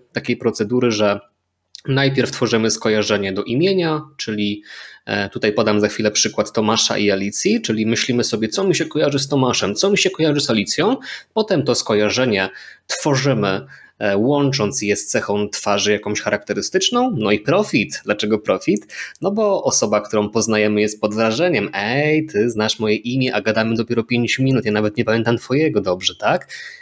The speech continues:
To dzisiaj robi wrażenie. Ten skill zapamiętywania imion naprawdę robi fajne wrażenie. I przejdźmy sobie do pierwszego przykładu. Poznajemy Tomasza. „Hej, Tomasz”. I Tomasz, em, kojarzy nam się na przykład z Tomem z bajki Tom i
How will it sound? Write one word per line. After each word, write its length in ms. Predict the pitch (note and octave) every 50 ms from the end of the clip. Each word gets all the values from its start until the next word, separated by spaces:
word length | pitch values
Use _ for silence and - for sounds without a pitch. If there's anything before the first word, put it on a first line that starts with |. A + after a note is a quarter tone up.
| - _ _
To 180 | - A#3 A3 F3
dzisiaj 280 | F#3 F3+ - E3 B2+
robi 220 | B2 C3 A#2 G#2+ G#2
wrażenie. 440 | G2+ G2 G2 F#2+ G2+ F#2 F#2 F#2+ F#2+
Ten 180 | - A2+ A#2
skill 280 | A2 - - - F#3 C#3+
zapamiętywania 640 | B2+ C3 C#3 C3+ B2+ B2 A#2+ - A2+ B2 A#2 A2+ A#2
imion 320 | - C3+ C3 B2+ A#2+ A#2
naprawdę 420 | A#2 A2+ - - B2+ A#2 A2+ A2+
robi 180 | A2 A2 G#2+ A2
fajne 320 | - - G#2 G#2 G2+ G#2
wrażenie. 440 | G2+ G2+ G2 F#2 F#2 F2 F#2 G2+ B2
I 60 | -
przejdźmy 360 | D#3 - - A3+ A3 - A3 -
sobie 200 | - F3 D#3+ D3
do 100 | C#3 C3+
pierwszego 400 | C3+ G#2+ - - - C#3 B2+ C3+
przykładu. 540 | C3 - - - - C3 B2 B2 B2 A#2+
Poznajemy 460 | - - B2 A#2+ B2+ B2+ B2+ B2 B2 B2
Tomasza. 540 | - - C3 C3 B2+ B2 A#2 - - G2
„Hej, 340 | E2 D#2+ - - C#3+ C#3 C3+
Tomasz”. 520 | C#3 B2+ A#2+ A2+ G#2+ C#3 F#3+ G3 - - - - - - - - - - - - - - - _ _ _ _ _ _ -
I 260 | C3+ C3+ C3+ C3+ C3+
Tomasz, 640 | C#3 F3 F#3+ F#3+ F#3 F3+ F3 E3+ - - - - -
em, 720 | C#3 C#3 C3+ C3+ C3+ C#3+ C#3+ C#3 C#3 C3+ C3+ C3+ C3+ - - _ -
kojarzy 360 | - A#2 B2+ D#3+ F#3+ F#3 F#3+
nam 180 | F3+ E3+ E3+
się 140 | E3 - D#3
na 100 | B2 A2+
przykład 400 | A2+ - - C#3 - D3 C3+ -
z 120 | - - -
Tomem 380 | C3 A2+ G#2 F#2+ F2 - - -
z 120 | F#2+ F#2
bajki 580 | G#2+ G#2 G2+ G#2 G2+ - - G#2+ G2+ G#2 G2+ - _ -
Tom 220 | - G#2 G2+ G2+
i 60 | G#2